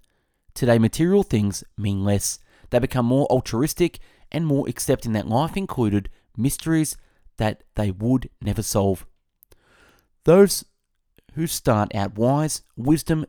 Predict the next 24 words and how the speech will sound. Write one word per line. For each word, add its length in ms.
does 320
indeed 360
rise 420
with 160
age, 340
and 120
that 160
wisdom 340
corresponds 680
with 140
a 60
greater 260
sense 320
of 120
well-being. 520
Wisdom 360
leads 240
to 100
better 180
decision-making 720
and 120
more 220
realistic 500
expectations, 800